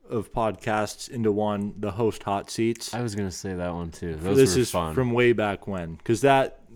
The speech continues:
Speaker 1: kinda breaks down each individual host and tells, you know, the listeners what gets them outside.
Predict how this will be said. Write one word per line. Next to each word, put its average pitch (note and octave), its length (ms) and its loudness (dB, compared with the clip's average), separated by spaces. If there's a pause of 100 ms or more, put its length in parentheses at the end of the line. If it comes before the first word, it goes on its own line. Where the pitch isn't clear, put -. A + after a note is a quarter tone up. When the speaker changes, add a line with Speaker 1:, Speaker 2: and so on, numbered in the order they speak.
Speaker 1:
kinda A#2+ 420 0 (380)
breaks C3 460 4
down A2+ 360 2
each C3 280 2
individual G2+ 800 0
host F#2 560 -4 (560)
and F#2+ 340 -2
tells, G2+ 480 -2 (140)
you A#2+ 120 -8
know, F#2+ 140 -2
the F#2 80 0
listeners G#2 560 -2
what G#2+ 220 2
gets G#2 260 -2
them G2 220 -2
outside. F2+ 640 -6